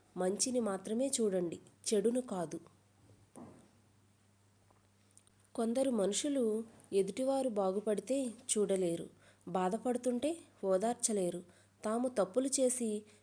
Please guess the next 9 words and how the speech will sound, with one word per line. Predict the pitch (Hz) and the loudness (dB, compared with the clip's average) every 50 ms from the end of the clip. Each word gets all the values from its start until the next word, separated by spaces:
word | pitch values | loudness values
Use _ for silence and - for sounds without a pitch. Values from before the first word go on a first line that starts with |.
| _ - | _ 0
ఎదుటివారి | 185 180 180 190 - 254 240 254 247 247 247 | 0 0 0 0 -4 -2 0 0 2 0 0
మీద | 226 226 220 208 269 | 2 2 2 2 2
నెట్టేస్తారు. | 285 285 247 - - 214 202 196 196 190 - 220 214 - - 190 170 160 160 - - - - - - - - 196 | 0 -2 -4 -6 -4 -2 -2 -2 0 0 -2 -2 -2 -2 -2 -2 -2 -2 -4 -8 -10 -18 -20 -20 -20 -14 -4 -2
ఇదే | 202 190 233 269 269 - - | 2 4 4 4 4 2 2
ఈ | 240 240 | 2 4
రోజుల్లో | 233 220 202 208 208 240 233 233 220 202 196 196 196 - - - - _ | 4 6 4 4 4 2 2 2 2 2 0 -2 -6 -12 -20 -20 -12 _
కొందరి | - 208 208 208 214 208 | -2 0 2 2 2 2
మనుషుల | 202 190 185 190 208 - 262 247 240 | 4 4 2 2 2 0 0 -2 0
మనస్తత్వం. | 214 185 185 202 202 - - 196 185 - - 175 170 170 | 0 0 0 0 0 0 -2 -4 -8 -8 -10 -10 -10 -10